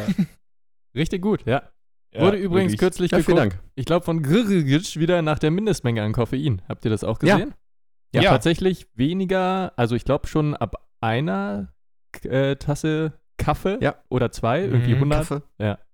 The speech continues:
Speaker 1: Schon
Speaker 2: Alter.
Speaker 1: sehr
Speaker 2: Ja.
Speaker 1: wenig, ja.
Speaker 2: Ja, ja, ja.
Speaker 1: Ja, das Interessante ist ja,
Speaker 3: Witzigerweise
Speaker 1: ey. Ja,
Speaker 3: Witzigerweise
Speaker 1: nee, mach.
Speaker 3: hat mich genau die Studie oder das,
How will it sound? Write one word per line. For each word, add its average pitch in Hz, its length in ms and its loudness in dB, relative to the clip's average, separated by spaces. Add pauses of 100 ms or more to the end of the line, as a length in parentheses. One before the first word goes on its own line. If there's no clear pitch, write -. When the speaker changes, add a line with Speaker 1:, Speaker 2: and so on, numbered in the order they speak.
Speaker 1:
Schon - 160 -20
Speaker 2:
Alter. 113 160 4
Speaker 1:
sehr 131 180 4
Speaker 2:
Ja. 120 60 -2
Speaker 1:
wenig, 120 360 2
ja. 110 100 0
Speaker 2:
Ja, 104 200 0
ja, 113 140 -2
ja. 160 100 -6
Speaker 1:
Ja, 131 180 6
das 151 140 2
Interessante - 480 4
ist - 60 8
ja, 175 100 8
Speaker 3:
Witzigerweise 175 320 4
Speaker 1:
ey. 180 180 2 (720)
Ja, 131 120 -2
Speaker 3:
Witzigerweise 135 480 4
Speaker 1:
nee, - 20 8
mach. 131 60 2
Speaker 3:
hat - 60 -2
mich 120 180 0
genau 127 340 4
die 135 280 0
Studie 127 440 2 (220)
oder 107 180 2
das, 113 340 0